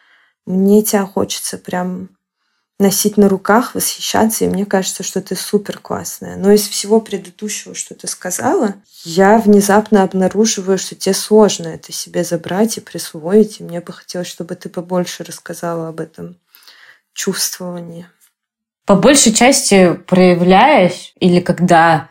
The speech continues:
Speaker 2: ну, есть контекст,
Speaker 1: Мгм.
Speaker 2: то есть еще даже я не начала проявляться, но есть контекст, в котором это предстоит.
Speaker 1: Мгм.
Speaker 2: Я хочу, мне хочется, но при этом я вообще не понимаю, как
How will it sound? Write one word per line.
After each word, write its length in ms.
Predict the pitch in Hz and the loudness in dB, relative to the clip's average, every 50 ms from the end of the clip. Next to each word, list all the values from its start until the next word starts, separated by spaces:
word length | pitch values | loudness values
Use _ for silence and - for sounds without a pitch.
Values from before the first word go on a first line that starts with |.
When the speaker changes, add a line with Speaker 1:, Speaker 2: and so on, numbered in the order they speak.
| _ _ _ _ _ - | _ _ _ _ _ -14
Speaker 2:
ну, 360 | 143 156 170 170 160 165 156 | -6 -2 -2 0 2 2 2
есть 260 | 151 160 170 160 - | 2 2 0 0 -2
контекст, 840 | - - 185 170 - - - 226 262 262 - - - - - - _ _ _ _ _ _ | 2 2 2 2 2 2 2 2 2 2 0 -6 -10 -12 -18 -20 _ _ _ _ _ _
Speaker 1:
Мгм. 260 | 214 208 190 190 202 | 0 0 0 0 0
Speaker 2:
то 60 | 190 | 0
есть 180 | 180 165 - - | 0 0 0 -2
еще 200 | 175 - - 175 160 | -4 -4 -4 -2 0
даже 220 | 170 175 165 160 | 2 2 2 2
я 140 | 170 165 160 | 2 2 4
не 140 | 160 160 160 | 4 4 4
начала 440 | 160 160 156 - - 156 147 139 131 | 2 2 0 0 0 2 2 2 0
проявляться, 720 | - - 131 131 127 135 147 151 165 185 185 - - 156 | -2 -6 -10 -12 -12 -6 -2 0 0 0 -2 -6 -10 -6
но 100 | 151 147 | -4 -4
есть 280 | 143 139 139 - - | -4 -4 -4 -8 -10
контекст, 800 | - 143 135 139 - - - 226 220 - - - _ _ _ _ _ _ | -6 -6 -6 -6 -4 -2 0 0 0 -2 -10 -12 _ _ _ _ _ _
в 40 | _ | _
котором 520 | - 170 - - 156 151 156 151 143 139 151 | -6 -6 -4 -4 -4 -2 -2 -2 -2 -4 -4
это 220 | 139 135 - - - _ | -10 -12 -12 -14 -8 _
предстоит. 760 | 170 156 - - - - 151 143 139 143 175 180 - - _ _ _ | -6 -6 -6 -8 -8 -4 -4 -4 -4 -4 -8 -8 -8 -18 _ _ _
Speaker 1:
Мгм. 600 | - 214 214 196 208 202 202 202 202 208 202 - _ _ _ - - - _ | 2 2 4 4 4 2 2 2 0 -2 -4 -10 _ _ _ -20 -20 -16 _
Speaker 2:
Я 220 | 175 165 160 165 156 | -6 -2 -2 -2 -2
хочу, 420 | - - 151 - - - 170 175 | -4 -6 -8 -8 -8 -6 -2 0
мне 280 | 196 208 202 190 170 156 | 2 2 2 2 0 0
хочется, 560 | - - 180 214 220 - 196 196 - - 160 | 0 0 0 0 0 -2 -6 -6 -6 -8 -6
но 120 | 151 147 147 | -6 -6 -6
при 160 | - - 156 | -4 -2 -2
этом 280 | 185 185 190 180 160 | -2 0 0 -2 -2
я 600 | 151 147 147 147 147 151 151 151 147 147 143 139 _ _ _ _ | 0 -2 0 0 0 -2 -2 -2 -2 -4 -4 -6 _ _ _ _
вообще 300 | 147 - - - - 156 | -12 -10 -8 -4 -4 -4
не 120 | 151 147 | -4 -4
понимаю, 400 | 143 - 135 131 127 127 127 123 | -6 -10 -18 -18 -18 -20 -20 -20
как 160 | _ _ _ | _ _ _